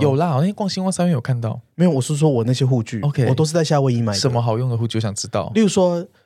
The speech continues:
Speaker 2: 呃，一般浮-，要帮助自己有更，更多的浮力，
Speaker 1: 嗯。
Speaker 2: 然后让你可以更有飞的感觉的时候，是不是会用一些，例如说绑在手上的浮的东西？
Speaker 1: 浮砖。
Speaker 2: 对。
Speaker 1: 嗯。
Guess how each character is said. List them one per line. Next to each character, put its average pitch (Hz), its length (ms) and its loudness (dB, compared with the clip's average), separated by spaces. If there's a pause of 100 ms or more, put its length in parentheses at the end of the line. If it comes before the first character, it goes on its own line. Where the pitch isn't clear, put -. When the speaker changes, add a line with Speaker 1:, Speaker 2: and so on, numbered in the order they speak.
(160)
Speaker 2:
呃， 131 260 2 (220)
一 196 100 -4
般 170 480 -4 (520)
浮-， 135 420 -2 (480)
要 190 140 2
帮 175 200 -2
助 175 140 -4
自 165 100 -4
己 127 180 -4
有 113 100 0
更， 147 340 -2
更 156 260 -2
多 143 140 0
的 127 100 0
浮 117 280 -4
力， 120 300 -2 (120)
Speaker 1:
嗯。 - 260 -6 (100)
Speaker 2:
然 135 140 0
后 165 80 4
让 160 160 0
你 123 60 -4
可 139 140 -2
以 123 160 0
更 127 520 -2
有 120 140 -2
飞 147 320 -2
的 139 80 0
感 110 180 -4
觉 104 140 -10
的 104 80 -6
时 117 160 -6
候， 117 220 0 (260)
是 - 160 -6
不 156 60 -4
是 160 160 0
会 156 120 2
用 151 160 0
一 139 40 -4
些， 139 200 0
例 139 100 0
如 131 60 2
说 131 240 0
绑 113 200 -4
在 139 100 0
手 117 160 0
上 123 180 -2
的 110 160 -2
浮 104 300 -10
的 110 80 0
东 107 140 -2
西？ 120 60 4
Speaker 1:
浮 131 40 4
砖。 143 380 -2 (280)
Speaker 2:
对。 113 380 -2
Speaker 1:
嗯。 120 260 -2